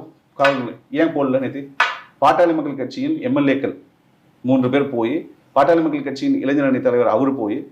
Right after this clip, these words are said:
கணேஷ் எம் எல் ஏ, எக்ஸ் எம் எல் ஏ, அஹ், சிவகுமார் அவர்கள் எம் எல் ஏ, அஹ், சதாசிவம் எம் எல் ஏ, இவர்கள்லாம் போய் அங்க உட்கார்ந்து, அங்க வந்து போ-, க-, போலீஸ் ஸ்டேஷன்ல வந்து தர்ணா பண்ணதுக்கு அப்புறம் தான் எஃப் ஐ ஆர். அப்ப போலீஸ் யாருக்கிட்ட இருக்கு?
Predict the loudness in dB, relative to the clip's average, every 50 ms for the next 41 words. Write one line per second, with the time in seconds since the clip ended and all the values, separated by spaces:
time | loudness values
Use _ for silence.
0 | -6 -2 0 2 2 2 2 0 0 2 2 0 0 0 0 0 0 0 -2 -2
1 | -6 -8 -12 _ _ _ _ _ _ _ _ _ -4 -2 -2 0 0 0 0 0
2 | 0 0 0 2 2 2 4 4 2 2 2 -2 0 0 0 0 0 0 0 -2
3 | -4 -8 -16 _ _ _ _ _ _ -10 -6 -6 -4 -4 -4 -2 0 2 2 2
4 | 2 2 0 -2 -2 0 0 0 2 2 2 0 -2 -6 -8 -16 _ _ _ _
5 | -4 0 2 4 4 4 4 4 2 2 0 -6 -4 -4 -2 -2 -2 -4 -6 -8
6 | -14 -20 _ _ _ _ _ _ _ -4 0 2 4 4 4 4 4 2 2 2
7 | 2 -2 -4 -4 -4 -6 -8 -12 _ _ -8 -4 0 2 4 4 2 2 0 0
8 | 0 -2 -4 -10 -16 -14 -12 -12 -6 -2 0 0 0 2 2 2 2 2 0 -2
9 | -4 -4 -4 -2 -2 0 0 0 2 2 2 4 4 4 2 2 2 0 -2 -2
10 | -4 -6 -4 -6 -6 -6 -4 -6 -4 -4 -2 -2 -2 0 2 2 2 2 2 0
11 | 2 4 4 4 4 2 -2 -6 -6 -8 -8 -10 -12 -12 -14